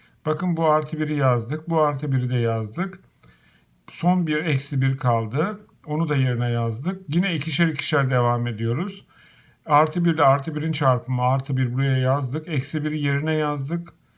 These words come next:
Sonuç olarak artı bir ile eksi birin çarpımı eksi bir oldu. Eksi birin beşinci kuvvetinde kuvvet negatif.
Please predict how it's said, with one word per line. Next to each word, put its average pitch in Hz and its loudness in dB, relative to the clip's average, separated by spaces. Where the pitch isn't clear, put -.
Sonuç 170 2
olarak 151 0
artı 156 0
bir 165 2
ile 120 -2
eksi 143 -4
birin 156 -2
çarpımı 143 0
eksi 143 -2
bir 120 0
oldu. 104 -10
Eksi 180 2
birin 233 -2
beşinci 196 0
kuvvetinde 151 0
kuvvet 202 0
negatif. 165 0